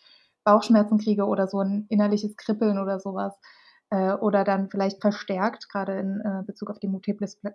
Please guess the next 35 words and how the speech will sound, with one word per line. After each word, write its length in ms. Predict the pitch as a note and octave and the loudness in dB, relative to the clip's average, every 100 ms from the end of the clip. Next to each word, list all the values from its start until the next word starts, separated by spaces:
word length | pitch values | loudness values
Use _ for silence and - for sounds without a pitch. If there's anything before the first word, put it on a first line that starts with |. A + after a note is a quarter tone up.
| - | -14
Sklerose, 480 | - G3+ F#3+ G3 G#3 | -8 -6 -4 -4 -2
dann 160 | G#3 G3+ | -4 -4
eben 200 | G3 G3+ | -4 -4
auch 140 | G3 | -6
so 300 | - G3 F#3+ - | -6 -8 -8 -6
Kopfschmerzen 680 | G#3 - - G3+ G3+ - G#3+ | -6 -6 -4 -4 -4 -4 -4
und 140 | G3+ | -4
Fatigue 360 | G3+ G3+ A3 - | -6 -6 -8 -8
bekomme. 540 | G3+ G3 F#3+ G#3 A#3 _ _ _ _ _ _ G#3 | -10 -6 -2 -2 -4 _ _ _ _ _ _ -2
Ähm, 420 | G3 F#3+ G3 G#3 _ - | 0 0 -4 -8 _ -8
das 140 | G#3 | -4
kann 180 | G#3+ G3+ | 0 0
ich 60 | G3+ | 0
jetzt 160 | G#3 | -4
viel, 120 | G#3+ | -4
viel 120 | G#3 G#3 | -4 -6
besser 280 | F#3+ F#3+ | -8 -8
wahrnehmen. 500 | F3+ F#3+ G3 F#3 F#3 - _ G#3+ | -6 -4 -2 -4 -8 -12 _ -6
Ähm, 420 | F#3 F#3 F#3+ G#3 _ _ _ _ | -4 -6 -8 -14 _ _ _ _
und 180 | G#3+ - | -4 0
in 100 | G3 | 0
dem 140 | G3+ | 0
Moment 360 | G3 G3 G#3+ G#3 | 2 2 2 0
eben 200 | F#3 F#3 | -2 -4
auch 180 | F#3+ | -6
schon, 400 | - F#3+ F#3+ G#3+ _ _ _ _ _ _ _ _ G#3 - _ _ _ _ - | -6 -6 -6 -10 _ _ _ _ _ _ _ _ -20 -20 _ _ _ _ -10
ich 120 | G#3+ | -6
sag 140 | G3+ | -4
mal, 100 | G3+ | -2
die, 280 | G3 G3+ G3+ | -2 -2 -4
die 300 | G3+ G3+ G3 - _ _ _ _ _ _ - | -4 -4 -4 -10 _ _ _ _ _ _ -2
frühen 200 | A#3+ G#3+ | 2 4
Anzeichen 600 | G#3+ G#3 G3+ F#3+ G3 F#3+ - | 4 2 0 0 -2 -4 -6
davon 320 | G3 G3 G3 | -4 -2 -4
mitkriegen, 600 | G3 - F#3+ G#3 A3+ | -6 -6 -2 -2 -4